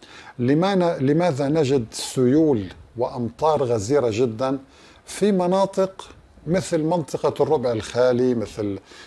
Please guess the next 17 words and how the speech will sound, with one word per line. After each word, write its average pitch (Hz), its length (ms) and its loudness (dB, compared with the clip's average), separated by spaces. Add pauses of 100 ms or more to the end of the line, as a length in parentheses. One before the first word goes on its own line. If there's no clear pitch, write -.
(200)
الجزيرة 127 500 0
العربية 120 560 2
مثلًا، 117 500 -4 (840)
بينما 175 760 2
نجد 160 460 2
مناطق 135 520 0
في - 220 -4
أوروبا 156 380 0
تجف 175 500 -2
الآن؟ 131 400 -4 (840)
طيب، 120 180 -4
إذن 151 320 4
هناك 151 400 0
تغيرات 127 840 2 (600)
جذرية 135 880 2 (480)
تحدث 160 800 -2 (220)
حاليًا 143 720 0